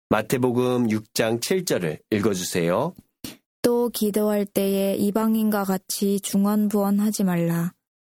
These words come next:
Speaker 2: 저희는 말을 많이 하여야 들으실 줄 생각하느니라.
Speaker 1: 예수님은 기도하되 어떻게 기도하지 않도록 주의하라고 말씀하시나요?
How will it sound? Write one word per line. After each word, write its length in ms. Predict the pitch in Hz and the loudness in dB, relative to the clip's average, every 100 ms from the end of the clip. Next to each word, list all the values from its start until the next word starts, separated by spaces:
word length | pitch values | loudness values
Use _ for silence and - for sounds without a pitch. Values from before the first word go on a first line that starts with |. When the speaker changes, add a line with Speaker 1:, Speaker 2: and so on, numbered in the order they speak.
| - | -4
Speaker 2:
저희는 520 | - 214 220 220 220 | 0 2 2 2 4
말을 340 | 202 185 208 214 | 4 2 2 2
많이 340 | 196 190 196 | 2 2 2
하여야 500 | 202 214 208 202 196 | 2 0 0 0 0
들으실 520 | 196 196 196 190 190 | 0 0 0 0 -2
줄 260 | 185 196 214 | 0 0 0
생각하느니라. 1040 | 233 226 240 - 202 180 175 165 165 180 _ _ _ _ _ _ _ - | 2 0 0 0 2 4 2 0 -2 -4 _ _ _ _ _ _ _ 0
Speaker 1:
예수님은 560 | 123 135 196 208 208 196 | 0 2 0 4 4 4
기도하되 800 | - 135 147 135 123 131 135 - _ - | 2 2 2 2 2 2 0 -4 _ 0
어떻게 560 | 110 117 156 151 151 | 2 2 -2 0 -2
기도하지 540 | 127 117 120 117 110 107 | 0 0 2 2 2 0
않도록 580 | 95 - 107 127 92 - | 0 0 2 2 -2 -6
주의하라고 680 | - 107 110 101 92 85 82 | -2 0 2 2 0 2 2
말씀하시나요? 960 | 87 87 - 85 - 80 78 85 135 | 2 0 0 0 0 0 2 0 -2